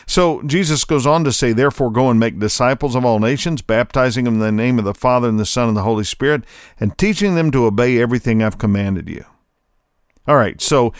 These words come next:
if all that authority has been given to him and we're seated at his right hand, then we're, and we're his body, that means he's giving his body the authority to carry out the kingdom of God on earth.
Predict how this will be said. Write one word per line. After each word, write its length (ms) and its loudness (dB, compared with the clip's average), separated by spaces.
if 140 0
all 180 4
that 160 2
authority 400 2
has 120 -2
been 200 0
given 280 0
to 80 2
him 300 0
and 300 -2
we're 160 2
seated 460 -2
at 140 -2
his 220 -2
right 360 -2
hand, 640 -4
then 380 0
we're, 380 0
and 280 -2
we're 260 2
his 340 -2
body, 480 0
that 200 0
means 360 -2
he's 240 -6
giving 320 -2
his 240 -2
body 500 -2
the 160 2
authority 500 2
to 80 -4
carry 400 2
out 160 2
the 80 -14
kingdom 380 -2
of 120 -2
God 300 2
on 180 2
earth. 400 0